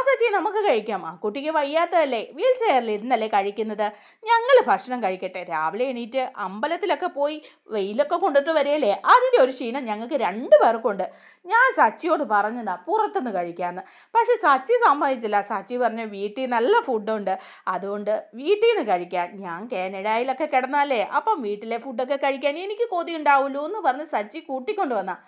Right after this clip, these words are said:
'വാ സച്ചി, ഇരിക്ക്' എന്നും പറഞ്ഞിട്ട് സച്ചിയെ വിളിച്ച് ഡൈനിങ് ടേബിളിൽ ഇരുത്തിയിട്ട് നമ്മുടെ ആമിയാണെങ്കിൽ ഫുഡൊക്കെ വിളമ്പി കൊടുക്കുകയാണ്. വിളമ്പി കൊടുക്കുക മാത്രമല്ല, വായി വെച്ചുകൂടി കൊടുക്കുക.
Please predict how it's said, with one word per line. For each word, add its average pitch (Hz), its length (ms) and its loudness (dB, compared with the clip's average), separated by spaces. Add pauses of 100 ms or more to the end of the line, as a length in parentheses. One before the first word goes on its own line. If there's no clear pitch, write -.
(300)
'വാ 480 120 6
സച്ചി, 226 260 -2
ഇരിക്ക്' 233 380 -6 (300)
എന്നും 427 300 -4
പറഞ്ഞിട്ട് 180 340 -6 (160)
സച്ചിയെ 226 360 -6
വിളിച്ച് 294 280 -8
ഡൈനിങ് 214 500 -4
ടേബിളിൽ 262 280 -4
ഇരുത്തിയിട്ട് 233 500 -4 (380)
നമ്മുടെ 202 520 2 (220)
ആമിയാണെങ്കിൽ 220 800 0
ഫുഡൊക്കെ 220 480 -2
വിളമ്പി 247 340 4
കൊടുക്കുകയാണ്. 220 680 2
വിളമ്പി 165 280 -8
കൊടുക്കുക 208 400 2
മാത്രമല്ല, 294 840 8
വായി 302 500 2
വെച്ചുകൂടി 262 440 -2
കൊടുക്കുക. 202 460 -4